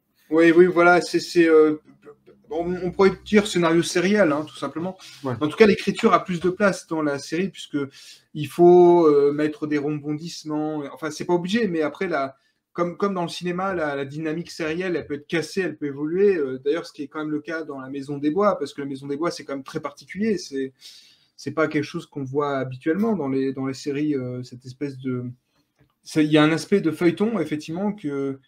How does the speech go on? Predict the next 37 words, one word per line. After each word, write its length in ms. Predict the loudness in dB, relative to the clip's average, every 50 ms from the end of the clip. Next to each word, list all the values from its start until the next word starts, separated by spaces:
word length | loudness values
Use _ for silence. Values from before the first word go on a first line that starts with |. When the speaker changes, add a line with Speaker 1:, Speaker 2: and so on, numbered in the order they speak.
| _ _ _ _ _ _ _ _ _ _ _ _ _ _ _ _ _ _ _ _ _ _ _ _ _ -8
Speaker 2:
Mais 80 | -4 0
ce 60 | 4
Speaker 1:
mais 20 |
Speaker 2:
qui 0 |
est 20 | 6
Speaker 1:
en 40 | 6
même 100 | 6 6
temps, 80 | 4 2
Speaker 2:
intéressant, 340 | 2 2 0 0 -4 -8 -6
Speaker 1:
c'est 180 | -8 -8 -10 -10 _ _ _ _ -18
Speaker 2:
il 180 | -16 -10 -4 -4
y 40 |
a 60 | -4 -2
quelque 140 | -2 -4
chose 140 | -2 0 0 0
de 40 |
très 240 | -2 -2 -2 0 0
intéressant, 440 | 0 -2 0 -2 -2 -2 -2 -4 -6
c'est 160 | -6 -6 -4
que 280 | -2 -2 -2 -2 -4 _ _ -14
c'est, 340 | -10 -8 -8 -8 -8 -12 -16 _
Piala, 340 | 2 4 6 8 8 6 6
donc 200 | 4 -2 -2 -4
c'est 120 | -6 -6
une 80 | -4 0
commande, 340 | 0 0 2 2 0 0
hein, 200 | -2 -4 -6 _ _ _
à 60 | -8 -6
la 100 | -2 0
base, 280 | 2 2 2 2 0
on 200 | -4 -6 -6 -6
lui 120 | -4 -4 -4
a 80 | -6 -4
Speaker 1:
C'est 100 | -4 -2
une 60 | -2 0
Speaker 2:
proposé. 160 | 0 0 0
Speaker 1:
commande. 260 | 0 -2 -4 -6